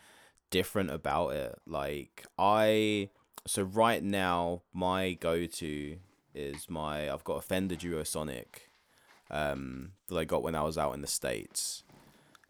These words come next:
and I swore up and down, like, I'm never gonna, I'm never gonna have a Fender again. Oh, mate, that's gorgeous.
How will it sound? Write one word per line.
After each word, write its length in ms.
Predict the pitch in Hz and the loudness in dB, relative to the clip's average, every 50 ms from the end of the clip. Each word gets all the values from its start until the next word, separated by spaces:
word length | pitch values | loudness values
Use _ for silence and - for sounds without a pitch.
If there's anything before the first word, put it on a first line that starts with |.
| _ _ _ | _ _ _
and 200 | - 85 85 78 - | -4 -2 -2 -2 0
I 680 | - - 98 104 107 107 104 107 104 101 95 95 92 92 - _ _ _ - | 4 6 6 8 8 8 8 6 6 4 2 0 -2 -6 -10 _ _ _ 2
swore 680 | - - - - - 110 110 123 123 117 107 95 - - | 4 4 4 4 2 2 4 6 8 8 8 6 6 4
up 200 | 90 92 - - | 0 0 2 0
and 160 | 98 95 87 | 0 0 2
down, 420 | 78 80 82 80 71 58 53 58 64 | 2 2 2 2 2 0 -2 -4 -6
like, 240 | 57 - - - | -6 -6 -6 -6
I'm 200 | - 76 80 82 85 | -4 -4 -2 -2 -2
never 300 | 87 82 76 71 73 71 | -2 -2 -2 -4 -4 -4
gonna, 540 | - 82 76 69 64 64 62 60 60 - 92 - _ _ - | -4 -4 -4 -4 -4 -6 -6 -6 -8 -10 -14 -18 _ _ -6
I'm 100 | 80 85 | -4 -2
never 200 | 85 82 76 78 | -2 -2 -2 -4
gonna 160 | 71 69 73 | -4 -6 -6
have 140 | 78 76 71 | -6 -6 -6
a 60 | 71 | -6
Fender 400 | 71 - 71 67 67 65 64 60 | -6 -6 -6 -4 -4 -4 -6 -6
again. 420 | 67 - 53 50 50 - - 98 - _ _ _ _ _ _ _ _ _ _ _ _ _ _ _ _ _ _ _ _ _ _ _ _ - - | -6 -8 -8 -10 -10 -10 -14 -16 -18 _ _ _ _ _ _ _ _ _ _ _ _ _ _ _ _ _ _ _ _ _ _ _ _ -2 2
Oh, 220 | 117 107 95 85 | 4 4 6 4
mate, 680 | 78 82 90 104 120 135 151 143 120 92 73 - - - _ _ _ _ _ _ _ _ _ _ _ _ | 4 4 4 4 6 8 8 10 8 8 6 2 -2 -10 _ _ _ _ _ _ _ _ _ _ _ _
that's 240 | - 98 113 143 - | 8 8 8 8 6
gorgeous. 760 | - - 90 98 107 101 82 64 62 62 - - - - - | 2 2 4 4 4 4 2 0 -2 -4 -4 -6 -10 -10 -14